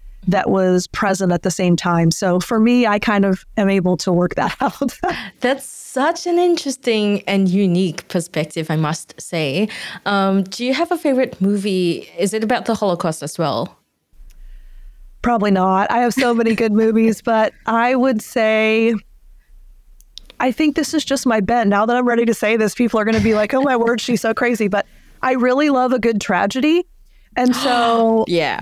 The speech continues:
Speaker 1: that, those are my favorite genres of movies, I think, some kind of movie that involves a tragedy of sorts. So Legends of the Fall is certainly up there. That's a great one. That's from a long time ago, but a really good one.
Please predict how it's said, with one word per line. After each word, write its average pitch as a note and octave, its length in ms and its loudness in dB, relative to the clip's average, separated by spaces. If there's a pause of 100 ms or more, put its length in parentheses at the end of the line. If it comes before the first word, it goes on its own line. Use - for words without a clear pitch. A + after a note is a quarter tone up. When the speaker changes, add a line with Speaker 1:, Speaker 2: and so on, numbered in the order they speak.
Speaker 1:
that, A#3 300 -2
those B3+ 260 0
are C#4+ 80 0
my A#3 180 2
favorite A3 500 0
genres G#3 540 0
of A3 140 -2
movies, B3 360 2
I A#3 100 2
think, A#3 300 0
some G#3+ 200 0
kind A3 200 2
of G#3+ 60 4
movie G#3+ 280 4
that G3+ 120 2
involves G3 380 2
a F#3 60 0
tragedy F#3+ 460 2
of G3+ 100 0
sorts. G#3 340 -2
So G3 260 0 (220)
Legends A3+ 420 2
of G#3 140 0
the G3+ 80 0
Fall G3 420 2
is F#3+ 120 0
certainly G3+ 480 2
up F#3+ 180 -2
there. F#3 420 2
That's F#3+ 380 -2 (360)
a G#3 80 0
great G3 360 0
one. F#3+ 340 4
That's G3 220 0
from G3+ 160 0
a F#3+ 80 2
long F#3 160 2
time F#3 220 0
ago, F3+ 300 2
but F#3 200 0
a G3 80 0
really G3 260 2
good F#3+ 220 0
one. F#3 240 2